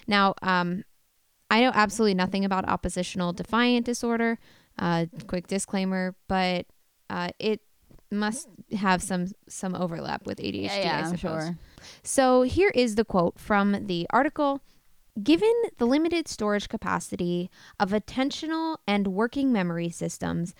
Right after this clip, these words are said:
Speaker 1: the more an individual must allocate attention to non-temporal information, the less they can allocate to temporal processing,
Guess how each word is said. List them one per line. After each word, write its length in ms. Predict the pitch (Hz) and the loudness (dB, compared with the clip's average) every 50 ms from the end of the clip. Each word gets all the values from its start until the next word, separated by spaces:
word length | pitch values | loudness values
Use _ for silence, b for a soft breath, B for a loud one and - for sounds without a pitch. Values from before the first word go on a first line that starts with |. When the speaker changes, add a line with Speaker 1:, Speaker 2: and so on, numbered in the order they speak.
| B B B B | B B B B
Speaker 1:
the 120 | - 226 226 | 0 4 4
more 300 | 226 226 240 262 285 285 | 6 6 6 4 4 2
an 180 | 254 269 254 | 2 2 2
individual 640 | 214 247 247 226 214 190 202 185 190 185 185 180 185 | 4 4 4 4 4 4 2 2 2 0 0 0 2
must 320 | 180 180 180 180 - - - - | 2 2 0 0 -2 -6 -4 0
allocate 480 | 208 226 226 240 - - 247 233 233 - | 2 4 4 2 2 0 0 0 2 2
attention 640 | 214 - - 214 175 180 180 - 175 175 175 180 | -2 -2 0 0 0 0 0 0 0 0 0 -2
to 260 | - - 185 175 170 170 | -2 -2 -2 -2 0 2
non-temporal 880 | 180 196 247 285 359 415 403 - - 240 185 180 - 185 175 175 170 | 4 4 6 6 4 4 2 0 0 0 0 0 -2 -2 -4 -4 -2
information, 720 | - 180 170 170 175 180 - 175 175 - - - - - B B B B B - | -4 -4 -4 -4 -4 -4 -4 -4 -6 -6 -6 -8 -8 -8 B B B B B 0
the 120 | 214 208 | 2 2
less 420 | 202 214 254 262 208 214 214 - - | 4 4 4 4 2 0 -2 -2 -2
they 140 | 196 190 | 0 0
can 180 | 185 - 220 208 - | 0 0 -2 -2 0
allocate 580 | - 165 165 165 175 - - 180 175 170 - - | 0 0 0 -2 -4 -4 -4 -4 -4 -4 -6 -6
to 140 | - 202 190 | -6 -6 -2
temporal 420 | - 196 160 165 165 175 170 180 | -2 -2 -2 -2 -2 -2 -4 -4
processing, 680 | - - 294 294 294 - - - - - - - 226 | -2 0 0 0 0 0 -6 -12 -10 -10 -8 -8 -8